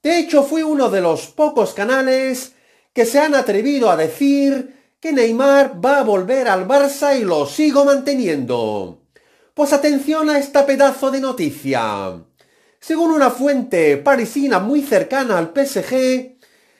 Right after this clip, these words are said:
Neymar ya tiene pactado su nuevo megacontrato con la entidad blaugrana.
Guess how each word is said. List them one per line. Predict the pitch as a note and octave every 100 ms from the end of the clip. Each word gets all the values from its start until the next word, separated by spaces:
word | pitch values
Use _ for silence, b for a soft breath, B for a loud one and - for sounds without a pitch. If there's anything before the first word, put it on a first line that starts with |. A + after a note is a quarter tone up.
| _
Neymar | A3+ C4+ C4 D4 D4+ C#4
ya | B3 C#4+
tiene | C#4 A3 F3+ E3
pactado | E3 E3 - C#4+ C#4+ A3+
su | - F3+
nuevo | G#3 C#4 A#3+
megacontrato | F#3+ E3 D#3+ F3 E3+ G3+ C#4 C#4+ C#4+
con | A#3 F#3
la | E3
entidad | D#3+ D#3 F#3 G#3+ C#4+ C#4
blaugrana. | C#4 C#4 A3 E3 C3+ A#2+ A2 G2+ F#2+ F2+